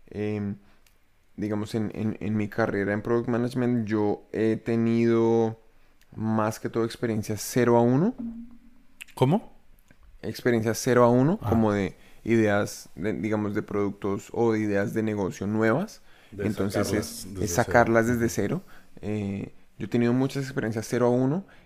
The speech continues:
Speaker 1: he tenido un par de experiencias uno a cien y he tenido
Speaker 2: Ah.
Speaker 1: muy pocas experiencias
Speaker 2: De
Speaker 1: de... no, no, espérese, no, yo no. He tenido cero experiencias de, de, de sunsetting, o sea,
Speaker 2: Ok,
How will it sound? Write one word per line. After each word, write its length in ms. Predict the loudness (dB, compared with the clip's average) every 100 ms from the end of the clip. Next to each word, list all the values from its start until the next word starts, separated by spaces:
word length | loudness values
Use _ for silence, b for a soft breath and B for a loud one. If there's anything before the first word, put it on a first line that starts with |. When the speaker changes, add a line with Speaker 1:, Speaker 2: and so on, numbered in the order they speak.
| -10
Speaker 1:
he 80 | -2
tenido 260 | 0 4
un 160 | 2 4
par 240 | 6 6
de 60 | 4
experiencias 880 | 0 0 2 2 0 0 0 -2 -12 -20 -2
uno 300 | 2 4 2
a 60 | 0
cien 360 | -2 0 -2 -6 b b -6
y 180 | 0 0
he 80 | 0
tenido 360 | 0 2 2 2
Speaker 2:
Ah. 20 |
Speaker 1:
muy 280 | 2 2 2
pocas 400 | 0 -2 -2 -8
experiencias 840 | -6 -4 -2 -2 -2 -2 -2 -10 -20 _ -20 _ -20 -20 _
Speaker 2:
De 140 | -10 -4
Speaker 1:
de... 440 | 2 6 6 4 2
no, 420 | 2 6 6 2 -4 -16 -18 -14
no, 320 | -4 0 0
espérese, 460 | 0 -2 -4 -4 -6
no, 180 | -8 -8 b b -6
yo 200 | 0 2
no. 120 | 0 -6 b
He 100 | -4
tenido 300 | 2 2 4
cero 480 | 2 2 6 8 8
experiencias 720 | 4 2 2 4 4 0 -2 -14 b -14 -8
de, 420 | 2 6 6 6
de, 240 | 4 2
de 200 | 2 0
sunsetting, 760 | 2 2 4 0 -4 -6 -8 -12 -10
o 80 | -4
sea, 280 | 2 4
Speaker 2:
Ok, 80 | 2